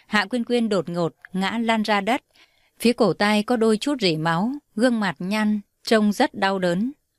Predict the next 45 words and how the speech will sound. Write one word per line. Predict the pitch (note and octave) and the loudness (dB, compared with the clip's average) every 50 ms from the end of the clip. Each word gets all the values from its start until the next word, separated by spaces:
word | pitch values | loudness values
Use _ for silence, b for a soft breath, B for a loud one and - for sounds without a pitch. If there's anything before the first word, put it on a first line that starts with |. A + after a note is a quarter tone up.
| _ _ _ _ b b b b b b b b _ - | _ _ _ _ b b b b b b b b _ 0
Còn | G3 F3+ E3+ E3 D#3+ E3 | 2 2 2 0 -4 -4
ả | - F#3 F3 D3+ C3+ | -4 -4 -4 -4 -4
ta | - F#3+ G3+ G3+ G3+ G3 | -4 -2 0 0 0 -2
vẫn | G3+ G#3+ A#3 A#3 | -2 -2 -2 -2
ngơ | A#3 A3 G#3 | -2 0 0
ngác, | G#3+ A3+ B3 C4+ C#4+ _ - | -2 -2 -2 -4 -4 _ -8
không | - B3 B3+ A#3+ G#3+ | -4 0 0 0 2
kịp | - F#3 D#3+ F#3 G3 | 2 0 -2 0 -2
bắt | A#3 D4+ - A#3+ | -2 -2 -2 -2
nhịp | G#3 F#3+ F#3 E3 C#3+ - _ _ - | -2 0 0 0 -2 -4 _ _ -10
với | F#3 E3+ E3+ F3+ F#3+ A3+ B3+ - | -4 0 0 0 2 0 -2 0
chuyện | - A#3 F#3 E3 | 0 0 0 0
gì | D#3+ - F3 D#3+ D3 D3 D#3 - - | 0 0 0 0 0 -2 -4 -4 -4
đang | G3 G#3 G3+ | -4 -4 -4
xảy | - - F3+ D3+ C#3 | -2 -2 -2 -2 0
ra. | E3 E3+ F3+ F3+ F3+ - _ _ _ _ b b b b b b - | 0 0 0 0 -2 -8 _ _ _ _ b b b b b b -2
Tất | B3+ C4 B3 | -2 0 2
nhiên | G#3 G3+ G3 F#3+ F#3 E3+ | 2 2 2 2 0 -2
hắn | E3+ F3+ G3+ A#3+ | -2 -2 -2 -2
chỉ | B3 - F3+ D3 | -2 -2 -2 -2
tin | - - G3+ G#3 G3+ G3 F#3 F#3+ | -2 0 0 0 0 -2 -2 -2
những | G3 G#3+ A#3 B3+ | 0 2 2 2
gì | B3+ A3 F3+ | 2 2 0
mà | D#3+ D#3 - | 0 -2 -4
tận | - G3 F3+ - | -2 -4 -4 -2
mắt | F3+ F#3+ A#3 C4 - - | -2 -4 -4 -4 -4 -4
hắn | F#3+ E3+ E3 G3 | -4 -2 -2 -2
chứng | - G#3 F#3 F#3 | -4 -4 -4 -4
kiến. | - F#3+ E3+ D#3 F3 G#3 B3 - _ _ _ _ _ _ _ _ _ _ _ - | -2 -2 -2 -2 -2 -6 -10 -12 _ _ _ _ _ _ _ _ _ _ _ 0
"Cô | G3 G3+ | 0 2
đang | G3 G3 G3 G3 | 2 2 2 0
làm | F3 D#3+ D#3 | -2 -2 -2
gì | D#3+ E3 C#3+ | -4 -4 -2
vậy?" | E3 F3 E3+ E3 D#3+ - _ _ _ _ _ _ _ _ _ _ - | 0 -2 -2 -2 -8 -14 _ _ _ _ _ _ _ _ _ _ -4
"Ờ, | - A3 F#3+ F#3+ G3 - | -2 0 0 0 -2 0
chủ | A#3 G3+ E3+ | 0 0 2
tịch, | D#3+ F#3+ F3+ - _ _ | 2 0 -2 -2 _ _
không | - C4 B3+ A3 | -2 0 0 2
phải, | - A#3+ G3 F3 D#3 D#3+ - _ | 2 2 2 2 0 -4 -10 _
không | - - C4 A3 | -6 -4 -2 0
phải | A#3 G3 D#3+ | 0 0 0
tôi, | - G#3 G#3+ A3 A3 G#3+ G#3 _ - | 0 -2 -2 -2 -2 -4 -8 _ -2
tôi | C#4 C4 | -2 0
bị | A3 A3+ G3+ G#3+ | 0 0 2 2
oan, | A3+ A3+ A3+ A3+ A3 | 2 2 2 0 -4